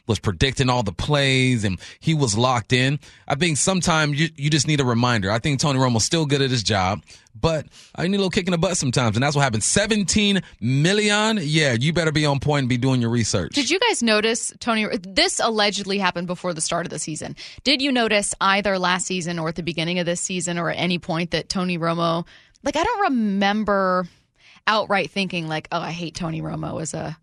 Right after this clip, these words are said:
Speaker 2: as a broadcaster."
Speaker 1: No.
Speaker 2: I've always enjoyed him. I know some people don't
Speaker 1: I don't
Speaker 2: love
Speaker 1: think
Speaker 2: him.
Speaker 1: so. But I think it comes down to because, um,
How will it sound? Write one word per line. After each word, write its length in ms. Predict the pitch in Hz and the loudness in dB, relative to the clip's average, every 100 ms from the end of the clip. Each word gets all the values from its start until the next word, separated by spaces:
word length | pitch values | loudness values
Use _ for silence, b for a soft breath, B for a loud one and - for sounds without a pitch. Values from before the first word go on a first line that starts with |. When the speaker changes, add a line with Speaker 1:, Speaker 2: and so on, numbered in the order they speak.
| _ _ _ _ _ _ - | _ _ _ _ _ _ -8
Speaker 2:
as 140 | 175 | -6
a 40 | 151 | -4
broadcaster." 680 | 160 151 156 143 - 156 175 | -6 -6 -8 -8 -8 -10 -6
Speaker 1:
No. 160 | 139 120 | 0 2
Speaker 2:
I've 120 | 427 | 2
always 220 | 415 285 | 2 0
enjoyed 300 | 240 202 175 | 0 0 -2
him. 120 | 156 | -2
I 60 | 175 | -4
know 100 | 185 | -4
some 180 | 185 175 | -4 -6
people 180 | 160 | -6
don't 100 | 160 | -4
Speaker 1:
I 40 | 139 | -2
don't 60 | |
Speaker 2:
love 80 | 156 | 0
Speaker 1:
think 100 | 170 | -2
Speaker 2:
him. 40 | - | -4
Speaker 1:
so. 240 | 80 78 - B B | -4 -6 -8 B B
But 180 | 139 131 | 0 2
I 100 | 131 | 0
think 180 | 180 | 0
it 80 | 165 | 0
comes 220 | 151 139 | 0 0
down 220 | 127 123 113 | 2 2 2
to 120 | 117 | 0
because, 640 | 107 120 110 104 98 - - b b b b b | 0 0 2 2 0 -4 -10 b b b b b
um, 500 | 98 90 82 76 | 0 2 0 -4